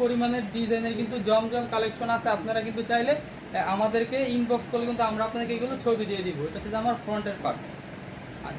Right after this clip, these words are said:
এটা কিন্তু পাচ্ছেন যে আমার ব্যাক পার্ট। এটা হচ্ছে যে আমার ব্যাক পার্টটা। আর নিচে কিন্তু হাতার কাপড়টা এক্সট্রা আলাদা করে দেওয়া আছে। যেটা কিন্তু হাতার কাপড়টা আপনারা আলাদা করে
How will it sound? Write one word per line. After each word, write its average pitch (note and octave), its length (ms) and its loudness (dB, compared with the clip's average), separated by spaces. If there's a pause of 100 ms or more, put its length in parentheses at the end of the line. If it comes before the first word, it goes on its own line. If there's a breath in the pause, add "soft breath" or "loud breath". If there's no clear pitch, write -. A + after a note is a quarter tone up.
এটা G3 220 -2
কিন্তু A3 240 -2
পাচ্ছেন A#3 320 0
যে A3+ 120 2
আমার A#3 220 2
ব্যাক F#3+ 240 -2
পার্ট। C#3 180 -2 (960)
এটা F3 100 -8
হচ্ছে G#3 180 -4
যে A3 100 6
আমার A3+ 180 6
ব্যাক G#3+ 220 4
পার্টটা। A#3+ 320 0
আর G#3 80 6 (220)
নিচে G#3+ 200 0 (100)
কিন্তু A#3 220 -2
হাতার G3+ 280 2
কাপড়টা A3+ 340 2 (1400)
এক্সট্রা G3+ 320 2
আলাদা G#3 300 6
করে C4 140 4 (100)
দেওয়া G#3 240 6
আছে। - 140 -6 (120)
যেটা F#3+ 220 -2
কিন্তু G#3+ 200 -2
হাতার F#3+ 220 2
কাপড়টা G3+ 320 -2
আপনারা A3 260 0
আলাদা A3+ 240 4
করে C4+ 120 0